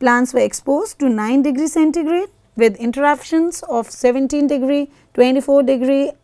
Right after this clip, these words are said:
or thirty degree centigrade for four, six and eight hours per day. After the treatment, flower formation indexes were calculated. Based on these data,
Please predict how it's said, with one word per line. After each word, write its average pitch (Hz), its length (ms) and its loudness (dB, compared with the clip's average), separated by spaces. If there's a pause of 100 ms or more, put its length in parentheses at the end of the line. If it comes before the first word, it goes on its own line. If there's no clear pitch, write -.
(340)
or 220 140 0
thirty 294 380 2
degree 294 300 -2
centigrade 254 640 -2
for 226 320 -2 (240)
four, 311 360 2
six 302 400 -4
and 240 240 -2
eight 262 260 0
hours 311 300 0
per 269 280 4
day. 208 280 -4 (540)
After 262 300 0
the 294 120 2
treatment, 311 520 -2
flower 311 340 2
formation 285 600 0
indexes 240 680 -2 (320)
were 277 240 2
calculated. 226 760 -2 (560)
Based 339 300 2
on 349 160 2
these 285 220 2
data, 220 600 0